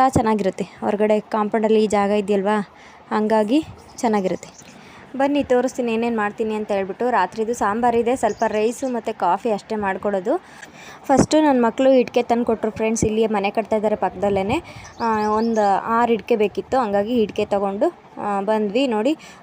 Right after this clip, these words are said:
ಆ, ನಮ್ಮ ಮನೇಲಿ ಸೌದೆ ಕೂಡ ಇಲ್ಲ. ಇದು ಕಾಯಿ ಸುಲ್ದಿರ್ತೀವಲ್ವ, ಅದ್ರದ್ದು ಚಿಪ್ಪು ಮಟ್ಟೆಯಿಂದ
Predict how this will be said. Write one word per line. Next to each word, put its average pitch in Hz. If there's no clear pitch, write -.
ಆ, 208
ನಮ್ಮ 220
ಮನೇಲಿ 233
ಸೌದೆ 220
ಕೂಡ 233
ಇಲ್ಲ. 220
ಇದು 202
ಕಾಯಿ 226
ಸುಲ್ದಿರ್ತೀವಲ್ವ, 226
ಅದ್ರದ್ದು 220
ಚಿಪ್ಪು 233
ಮಟ್ಟೆಯಿಂದ 208